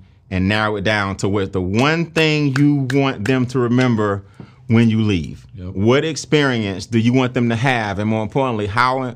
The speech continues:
Speaker 1: how do you want them to feel when you're, when you're gone?
Speaker 2: Yep.
Speaker 1: So I start off and I put everything in the funnel, and then I narrow it down and make sure I get down to, okay, when they leave, if nothing else, they should remember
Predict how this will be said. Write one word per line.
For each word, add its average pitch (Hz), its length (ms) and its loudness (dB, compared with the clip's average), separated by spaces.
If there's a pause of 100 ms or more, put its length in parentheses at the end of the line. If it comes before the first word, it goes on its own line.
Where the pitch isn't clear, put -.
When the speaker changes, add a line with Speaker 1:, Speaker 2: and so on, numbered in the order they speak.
Speaker 1:
how 143 340 0
do 131 140 0
you 127 120 4
want 120 220 0
them 110 140 0
to 101 80 -4
feel 98 600 -2 (520)
when 107 260 0
you're, 101 220 -2 (140)
when 92 200 -2
you're 90 140 -4
gone? 82 360 -10 (120)
Speaker 2:
Yep. 90 180 -14 (200)
Speaker 1:
So - 140 -2
I 117 100 0
start 180 360 2
off 156 220 -2
and 135 80 0
I 135 80 0
put 135 280 -2 (120)
everything 175 960 0
in 143 180 0
the 127 80 -2
funnel, 110 500 -4 (320)
and 113 120 0
then 117 40 2
I 110 120 0
narrow 143 500 0
it 131 100 -6
down 131 360 -2
and 113 100 -2
make 120 160 -2
sure 117 140 -4
I 113 80 0
get 110 180 -4
down 104 360 -4
to, 101 300 -4
okay, 101 220 -4
when 101 160 -2
they 117 140 2
leave, 135 420 2
if 98 140 -2
nothing 123 320 0
else, 139 240 -2
they 107 180 -2
should 101 200 -4
remember 98 520 -2